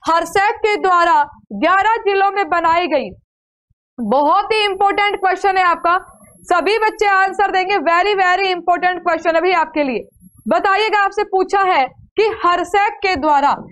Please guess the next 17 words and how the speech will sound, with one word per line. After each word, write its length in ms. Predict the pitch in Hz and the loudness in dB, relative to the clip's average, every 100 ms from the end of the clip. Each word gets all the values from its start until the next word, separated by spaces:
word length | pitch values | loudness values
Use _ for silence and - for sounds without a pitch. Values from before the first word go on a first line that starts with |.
| - - | -16 -6
तो 80 | 349 | -2
सबसे 300 | 381 - 453 | -2 -2 -2
पहले 300 | 440 381 392 | 0 0 0
तो 100 | 403 | 0
ये 140 | 392 | 0
हरसैक 460 | 349 330 - 381 277 | 2 0 0 -2 0
क्या 160 | 370 | 0
है 120 | 349 | 2
आप 160 | 359 339 339 | 2 0 -2
मुझे 160 | 349 | 0
ये 140 | 339 339 | 0 0
बता 280 | 330 311 | 0 -2
दीजिएगा 440 | 262 285 269 277 285 294 - - | 0 -2 0 0 -2 -4 -20 -4
कि 80 | 349 | 0
what 200 | 311 349 | 0 0
is 180 | 349 415 | 0 0
the 200 | 381 | 0